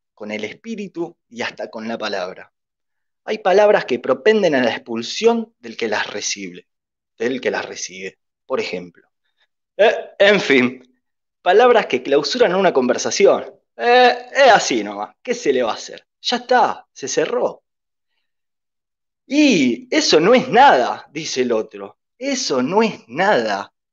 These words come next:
Es por el contrario, un giro que inaugura, abre de par en par la puerta de una conversación nueva. Eso no es nada". Yo cuando oigo "eso no es nada",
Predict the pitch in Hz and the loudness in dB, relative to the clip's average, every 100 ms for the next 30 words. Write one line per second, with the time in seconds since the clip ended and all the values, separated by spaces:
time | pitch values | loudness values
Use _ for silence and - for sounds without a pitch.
0 | _ _ 220 220 151 123 113 113 123 151 | _ _ -14 -8 -4 -2 -4 -6 -6 -4
1 | 196 151 131 131 - _ 226 226 - 240 | 0 0 0 -4 -6 _ -8 -6 -6 0
2 | 202 - 117 110 104 107 107 160 220 120 | 0 0 -6 -8 -8 -8 -8 -8 -6 -4
3 | 101 - _ _ _ _ - 208 208 131 | -6 -8 _ _ _ _ -2 0 2 2
4 | 117 113 - 190 147 127 120 151 170 120 | 0 -2 -2 0 0 -2 -4 -4 -2 -2
5 | 117 _ 185 196 - 123 170 139 107 101 | -4 _ -10 -8 -4 -4 -2 -2 -4 -6
6 | 101 - 101 - 180 175 101 131 170 92 | -8 -12 -10 -4 -2 -2 -4 -2 0 0
7 | - _ _ _ _ _ - 247 208 127 | -4 _ _ _ _ _ -4 -2 2 2
8 | 156 208 135 160 123 101 87 - _ _ | 2 0 0 0 2 2 0 -6 _ _
9 | - 220 226 170 139 156 220 170 147 - | -2 0 4 4 6 6 4 4 2 2
10 | 226 - 131 175 131 139 190 185 107 - | -2 2 2 2 0 2 4 4 2 -4